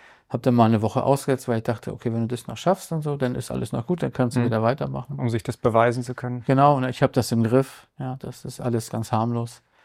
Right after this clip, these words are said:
Speaker 1: Nur bei der Bundeswehr war es dann irgendwann am Ende schon so, ich hab dann auch mit einem, äh, mit diesem Freund damals, ja, auch näher zusammen gewohnt.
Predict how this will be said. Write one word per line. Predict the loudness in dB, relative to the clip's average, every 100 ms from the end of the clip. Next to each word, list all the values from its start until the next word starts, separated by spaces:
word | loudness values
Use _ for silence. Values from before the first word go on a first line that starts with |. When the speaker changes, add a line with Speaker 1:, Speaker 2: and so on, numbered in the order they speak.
| -20 -8 4
Speaker 1:
Nur | 8
bei |
der | 10
Bundeswehr | 10 8 6 8 8
war | 8 6
es | 4
dann | 0
irgendwann | 4 4 6 4
am | 2
Ende | 0 0
schon | 0 0 4
so, | 4 4 -2 _ _ _ _ -16 -6
ich | -2
hab | 0
dann | 2
auch | 2
mit | 0 0
einem, | -2 -2 -4 -6
äh, | -10 -10 -12 -8
mit | -6 0
diesem | 2 2 0 -4 -12 _ _ _ _
Freund | 0 4 6 6
damals, | 4 2 0 -6 _ _ _ _ _ _ -20 -20 -14
ja, | -12
auch | -6
näher | 0 0
zusammen | 0 0 2
gewohnt. | 2 4 2 0